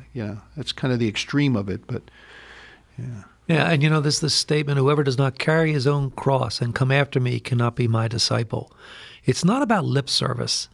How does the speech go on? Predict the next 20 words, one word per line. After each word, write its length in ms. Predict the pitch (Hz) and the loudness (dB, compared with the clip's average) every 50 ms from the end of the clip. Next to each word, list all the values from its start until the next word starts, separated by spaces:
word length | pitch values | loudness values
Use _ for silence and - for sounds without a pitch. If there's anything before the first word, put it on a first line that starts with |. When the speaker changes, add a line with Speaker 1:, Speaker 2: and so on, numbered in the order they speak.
| _ _ _ _ - | _ _ _ _ -2
Speaker 2:
It's 180 | 147 147 - | 0 2 2
about, 400 | 180 147 147 143 139 135 139 - - _ _ _ _ _ _ - - - _ - - | 2 2 2 2 2 0 -2 -6 -12 _ _ _ _ _ _ -20 -20 -20 _ -2 0
you 80 | 147 | 2
know, 240 | 131 117 113 123 - - - | 2 2 0 -2 -8 0 2
our, 200 | 139 139 139 - | 2 2 2 2
our, 200 | 139 135 143 - - | 0 0 0 -2 -4
our 200 | - 131 127 123 - | -2 -2 -2 -2 -2
active 340 | 131 131 - - - 123 - | -2 -4 -2 -4 -6 -4 -2
participation. 760 | 135 131 127 131 120 120 113 - 131 131 131 - - 117 110 - - - - - - - - - - | -2 -2 -2 -2 -4 -4 -4 -2 -2 0 0 0 -2 -4 -4 -10 -14 -16 -14 -14 -14 -16 -18 -6 -2
You 80 | - 151 | 2 4
know, 100 | 151 143 | 4 4
we 160 | 143 151 156 | 4 4 4
have 140 | 151 143 123 | 2 2 0
the 80 | 135 | 0
Starborn 500 | 127 - - 135 139 131 127 139 135 127 | -2 0 2 2 2 2 2 2 2 2
Village 320 | 120 131 135 139 139 117 117 | 2 2 2 2 0 0 0
and 80 | 117 | 0
we 80 | 120 120 | 0 0
have 180 | 123 120 117 | -2 -2 -2
weddings. 640 | 110 120 139 143 139 131 117 117 117 120 110 - | 0 0 2 2 2 0 -2 -2 -4 -6 -6 -8